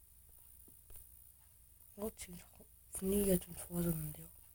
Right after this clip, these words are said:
아니네요. 그래서 제가 이거 먹힌 이유가 있어요. 못 가죠. 이렇게 가면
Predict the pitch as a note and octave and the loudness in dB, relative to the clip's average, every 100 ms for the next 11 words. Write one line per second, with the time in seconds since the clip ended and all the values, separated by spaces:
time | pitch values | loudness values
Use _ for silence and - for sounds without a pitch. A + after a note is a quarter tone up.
0 | - - - - - - - - - - | -20 -20 -20 -20 -20 -20 -20 -20 -20 -20
1 | - - F3+ E3 D#3+ D#3+ D#3+ - - - | -20 -12 0 0 0 -4 -8 -12 -20 -20
2 | - - - - - - - - - - | -20 -20 -20 -20 -20 -20 -20 -20 -20 -20
3 | - - - - F#3 F3 F3+ F3 E3+ - | -20 -20 -20 -10 -6 -4 -4 -4 -4 -6
4 | - F3 - - F3 F3 E3+ - - - | -10 -8 -8 -2 6 6 4 0 0 0
5 | - - - - - - - - - - | -6 -20 -20 -20 -20 -20 -20 -20 -20 -20
6 | - - - - - - - - - - | -20 -20 -20 -20 -20 -20 -20 -20 -20 -20
7 | - - - - - - - - - - | -20 -20 -20 -20 -20 -20 -20 -20 -20 -20
8 | - - - - - - - - - - | -20 -20 -20 -20 -20 -20 -20 -20 -20 -20
9 | - - - F3 - - - F#3 F3+ F3 | -20 -12 -2 -2 -2 -12 -8 2 2 2
10 | - F3 F3+ | -2 0 0